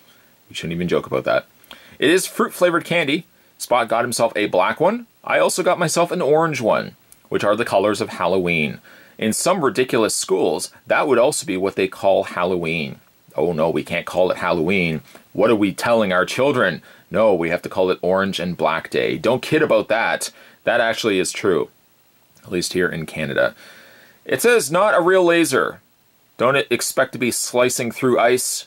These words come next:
slicing up deli meat ham. It's not gonna happen, my friends, not even close." It says, "Safe L E D light source. However,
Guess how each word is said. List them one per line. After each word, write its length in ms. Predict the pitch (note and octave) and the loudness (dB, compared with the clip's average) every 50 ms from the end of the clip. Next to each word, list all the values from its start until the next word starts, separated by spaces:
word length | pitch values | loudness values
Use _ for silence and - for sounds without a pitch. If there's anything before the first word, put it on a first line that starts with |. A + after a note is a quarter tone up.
| _ _ | _ _
slicing 680 | - - - - - A2 A2+ A#2+ B2+ - - C#3 B2 B2 | -10 -8 -6 -4 -2 0 0 0 0 -2 -4 -4 -2 -2
up 160 | A#2 - - | -2 -2 0
deli 260 | A2+ A2 A2+ B2+ B2+ | 2 2 2 2 2
meat 220 | B2 A#2+ A2+ - - | -2 -4 -6 -6 -4
ham. 440 | B2 A#2+ A#2 A#2+ B2 B2 B2 A#2+ - _ _ - | -2 0 2 2 0 0 -2 -6 -12 _ _ -8
It's 180 | - A2+ - - | -8 -6 -2 0
not 160 | E3+ G3+ G#3+ | 0 0 2
gonna 160 | - D3+ C3 | 0 0 0
happen, 420 | A#2 A#2+ B2+ B2+ B2 - F#2 C#2+ D2 | 0 0 -2 -2 -2 -2 -2 -2 -2
my 140 | E2+ D#2+ D2+ | -2 -4 -4
friends, 480 | - - E2 E2 D#2+ D#2+ D2+ - - - | -2 -2 -2 0 0 -2 -4 -6 -8 -6
not 200 | - A#2 C#3 D3+ | -2 -2 0 0
even 200 | C#3 A2 F#2+ E2 | 0 -2 -2 -4
close." 520 | - - - E2+ E2+ D#2+ C2 - - - | -4 -4 -2 0 0 0 0 -2 -4 -6
It 60 | - - - - - - - - - _ _ - | -8 -10 -14 -20 -20 -20 -20 -20 -20 _ _ -2
says, 200 | - D3 D3 C#3+ | 0 2 2 0
"Safe 460 | - - - - - D3 D#3 E3+ E3+ - | 0 -4 -6 -4 0 0 0 0 0 0
L 220 | B2 B2 B2+ C#3+ D#3 | 2 2 2 2 2
E 100 | D#3 D#3 | 0 0
D 300 | C#3+ C3 A#2 A#2+ B2+ C3 | 0 -2 -2 -2 -4 -6
light 400 | - G#2 G2+ G2 G#2+ A2 - - | -4 -2 0 0 0 0 -4 -6
source. 520 | - - - F2+ F2+ G2+ A#2 - - - _ - _ _ _ - | -6 -2 0 0 2 0 0 -2 -6 -12 _ -20 _ _ _ -4
However, 580 | - C3 D#3+ G3 A3+ - C#3+ C#3+ C#3+ C#3 C3+ | 0 2 4 4 4 4 2 2 2 0 0